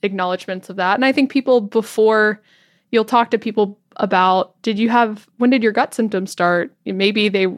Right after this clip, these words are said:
if they started a couple of years ago, you could ask them, "What were things like before that?" They said, I don't know. Like, I never <laughs> paid attention to my gut because it wasn't,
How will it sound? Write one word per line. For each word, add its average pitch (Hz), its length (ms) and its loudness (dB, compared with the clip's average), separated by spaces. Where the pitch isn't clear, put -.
if - 160 -8
they 202 120 0
started 202 260 -2
a 196 60 -2
couple 196 220 -4
of 185 60 -4
years 208 220 0
ago, 185 320 2
you 240 120 -2
could 208 120 0
ask 196 240 0
them, 202 320 -8
"What 214 160 2
were 220 100 0
things 208 280 -4
like 196 180 -2
before 214 260 -2
that?" 208 140 -2
They 202 100 -2
said, 196 260 -6
I 247 80 2
don't 277 140 4
know. 311 260 2
Like, 214 180 0
I 208 80 4
never 220 480 2
<laughs> - 120 -8
paid 277 140 4
attention 285 400 0
to 247 60 4
my 190 140 2
gut 185 300 0
because 214 280 -2
it 214 160 -2
wasn't, 214 320 0